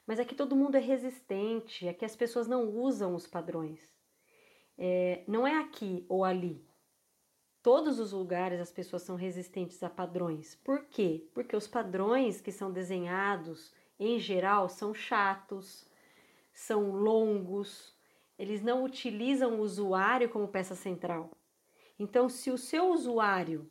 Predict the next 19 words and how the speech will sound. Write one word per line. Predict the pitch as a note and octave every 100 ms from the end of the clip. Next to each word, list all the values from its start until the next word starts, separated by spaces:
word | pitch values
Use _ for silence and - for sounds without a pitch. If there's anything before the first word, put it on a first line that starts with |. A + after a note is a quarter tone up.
| _ _ _ _ _ _ -
né, | F#3 G3+
por | G3 F#3
exemplo, | F#3 F#3 F3+ F#3
se | -
o | G3+
seu | C4+ C4
líder, | B3+ B3+ F#3 F3+ D#3+ - _
ele | F#3 G3
não | A3+
utiliza | C4+ C4 G#3 G3+ G#3 E3+
aquele | E3 - F#3+ F3
padrão, | E3+ D#3+ F3+ B3 G3+ D3+ - _ _ -
é |
porque | F#3+ G#3 G3+ G#3+
pra | A3 G#3+ F#3
ele | G3 B3+ B3+
não | G3+ F#3
faz | F3+ F3
sentido. | - E3+ G3 D#3+ D#3+